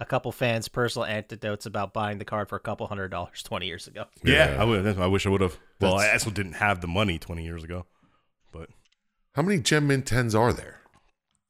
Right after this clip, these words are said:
Speaker 2: it's hard to believe there's one.
Speaker 3: Yeah.
Speaker 1: Uh, that's funny you said that, 'cause it came up right here. There are only six Gem Mint ten condition Black Lotuses in existence.
Speaker 3: That's too many.
Speaker 2: That, that's how you know the rating is just fucking, they made it up. Like,
Speaker 3: Yeah.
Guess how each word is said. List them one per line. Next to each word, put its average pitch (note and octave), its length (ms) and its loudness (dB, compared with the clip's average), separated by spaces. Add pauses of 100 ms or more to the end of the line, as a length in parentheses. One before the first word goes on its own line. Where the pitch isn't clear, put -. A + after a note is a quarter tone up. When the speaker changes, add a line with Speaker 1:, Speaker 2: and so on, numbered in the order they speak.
Speaker 2:
it's - 120 -8
hard D#3 160 6
to C3 60 4
believe B2 200 4
there's G#2 180 2
one. G#2 320 2 (460)
Speaker 3:
Yeah. A2+ 280 2 (220)
Speaker 1:
Uh, A#2 300 -2
that's F3+ 300 0
funny G3 260 4
you G3+ 80 6
said A3 240 2
that, B2+ 240 2
'cause B2+ 140 0
it B2 100 -4
came D3 180 0
up C#3+ 140 2
right C#3+ 160 4
here. D3+ 160 2
There B2+ 220 2
are - 40 4
only C3 180 2
six - 600 -4 (460)
Gem E3+ 440 0
Mint D3+ 280 0 (100)
ten D3+ 320 0
condition C3 480 -4
Black A#2+ 300 -2
Lotuses A2 400 -6
in G#2+ 40 -6
existence. G2 360 -6
Speaker 3:
That's - 180 4
too F3 160 6
many. G#2+ 400 4 (840)
Speaker 2:
That, D#3 200 4
that's A3+ 140 4
how A#3+ 60 6
you A3 80 6
know G3 160 8
the F3 100 4
rating C#3+ 280 6
is A#2+ 100 2
just A#2 180 2
fucking, G#2+ 340 2
they G2 80 0
made G2+ 180 4
it G2 80 4
up. G2 80 2
Like, G2 100 6
Speaker 3:
Yeah. D#2+ 400 4